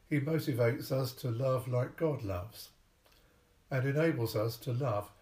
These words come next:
with the love of God. And the more we enter into the life of loving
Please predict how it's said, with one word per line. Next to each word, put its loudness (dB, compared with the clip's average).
with -2
the 0
love 2
of -2
God. -2
And 2
the 0
more 2
we 2
enter -2
into -2
the 2
life 0
of -2
loving 0